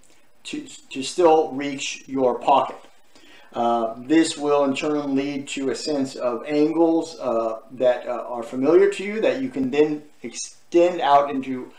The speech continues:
uh, wider areas of the table, uh, uh, for reproducible makes. So let me, uh, begin by demonstrating with,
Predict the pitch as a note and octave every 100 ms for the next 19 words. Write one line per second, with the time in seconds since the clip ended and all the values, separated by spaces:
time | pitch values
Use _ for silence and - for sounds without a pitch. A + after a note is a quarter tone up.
0 | - - - A#2 A2+ A2+ C3 D3+ E3 D#3
1 | D3 C#3+ C#3+ B2+ B2+ A#2+ - B2+ A#2+ A#2+
2 | A#2 - - - - A2+ A2 G#2+ G#2+ A#2+
3 | A#2+ - C3+ B2+ C3 B2+ A#2+ A#2+ A#2 A#2+
4 | A2 A#2 A2+ - B2 B2+ - - - -
5 | - - - - - - - - - -
6 | A#2+ C#3 E3 G#3+ - D3+ - C#3 B2+ A2+
7 | - - - - C#3+ C3+ D#3 D3+ C#3 B2
8 | B2 A#2+ C#3 C#3 C3 D3 C3 C3 A#2+ A#2+